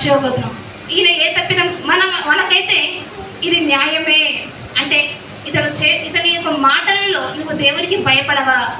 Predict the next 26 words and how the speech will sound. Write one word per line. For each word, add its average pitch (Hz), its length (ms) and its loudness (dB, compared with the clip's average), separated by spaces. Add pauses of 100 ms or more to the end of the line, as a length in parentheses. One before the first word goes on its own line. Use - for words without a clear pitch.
(140)
దేవుని 311 300 0
యందు 269 320 -2 (520)
భయం 349 300 0
కనబడుతుంది, 277 580 -2 (140)
తగ్గింపు 359 460 2
స్వభావం 330 600 2
కనబడుతుంది. 359 600 0
చివరి 330 320 0
సమయంలో 302 520 0 (160)
లోపడే 320 560 2
తత్వం, 277 340 0 (460)
చేసిన 349 340 2
తప్పులను 330 760 0 (1500)
ఒప్పుకునే 370 460 2
స్వభావం. 311 680 2
ఇక్కడ 311 220 2
మనం 277 240 0 (140)
యథార్థమైన 349 520 2
హృదయాన్ని 302 440 0
చూస్తున్నాం. 247 480 -4 (160)
ఇతను - 280 -2
మాట్లాడుతున్న 339 440 2
మాట, 294 220 2
"మనకైతే 302 480 0
ఇది 302 260 0
న్యాయమే, 277 680 2